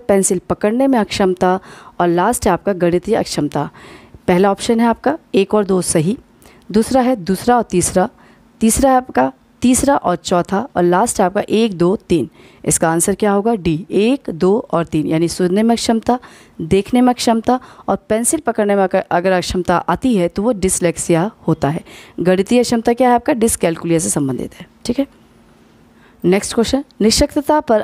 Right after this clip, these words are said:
राष्ट्रीय नीति दो हज़ार छः में किस स्तर पर पुनर्वास की योजना बनाई गई? पहला है बौद्धिक स्तर, दूसरा है शैक्षिक, तीसरा है आर्थिक और लास्ट है सामाजिक। इसका आंसर है बी, वन,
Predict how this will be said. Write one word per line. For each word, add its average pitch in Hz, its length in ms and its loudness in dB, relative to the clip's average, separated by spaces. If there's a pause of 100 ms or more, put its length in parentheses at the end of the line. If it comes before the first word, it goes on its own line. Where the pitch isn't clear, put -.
राष्ट्रीय 185 460 -2
नीति 202 320 0
दो 190 140 2
हज़ार 180 200 2
छः 233 260 0
में 180 140 2 (120)
किस 294 180 2
स्तर - 280 0
पर 185 180 0
पुनर्वास 220 560 2
की - 140 0
योजना 175 280 2
बनाई 160 260 0
गई? - 200 -4 (440)
पहला 202 240 2
है 226 140 2
बौद्धिक 170 360 -2
स्तर, 196 240 -2 (220)
दूसरा 202 300 2
है 165 120 0
शैक्षिक, - 520 -2 (340)
तीसरा 254 320 2
है 196 140 0
आर्थिक 175 380 -4
और 175 80 0
लास्ट 165 280 0
है 233 60 2
सामाजिक। 160 500 0 (300)
इसका 165 280 0
आंसर 185 340 0
है 233 80 2
बी, 254 200 -2 (800)
वन, 214 360 0